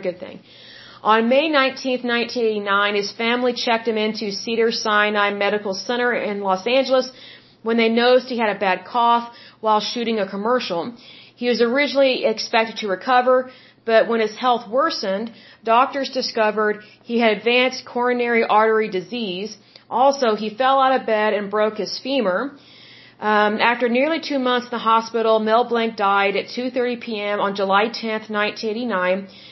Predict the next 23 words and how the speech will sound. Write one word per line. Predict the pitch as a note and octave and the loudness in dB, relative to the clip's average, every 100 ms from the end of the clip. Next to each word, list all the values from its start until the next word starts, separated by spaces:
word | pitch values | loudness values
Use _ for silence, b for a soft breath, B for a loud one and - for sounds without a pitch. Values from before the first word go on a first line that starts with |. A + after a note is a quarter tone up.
| B | B
at | F#3 F#3+ - | -4 -4 -2
Cedar | C4 C4 | -2 0
Sinai, | - A#3+ A#3 A#3 A#3 A3+ A3 A3 B B - | -2 0 2 2 0 2 0 -2 B B -10
uh, | G3 F#3+ F#3+ F#3 - - | -2 0 2 2 0 -4
as | G3 | -2
a | A3 | 0
result | G#3 B3+ B3 | 2 2 2
of | G3+ A3+ | -4 -4
complications | A3+ G#3+ A3+ G#3+ G#3+ A3 - | -2 -6 -4 -2 -2 -4 -8
from | G3+ | -6
both | G3+ G#3 G3+ | -2 -2 2
illnesses. | F#3 G3+ G3+ G#3+ G#3 G3+ B B B _ | 0 0 -6 -6 -4 -6 B B B _
He | A3+ | 0
was | G#3 | 2
eighty-one | G3 A#3+ A#3+ A#3+ | 2 2 2 2
years | C#4+ G#3 | 0 0
old. | E3+ F#3 A#3 B B B B | 0 0 -4 B B B B
Um, | G#3 G#3 | -2 0
he | G#3+ B3 | 0 0
is | A#3+ | 0
interred | A3 G#3+ C4+ C4 C#4 C#4 | 0 -2 0 4 4 4
at | G#3+ G#3+ | 2 0
Hollywood | G#3 A#3 C4 C4+ C4 | 0 0 2 2 2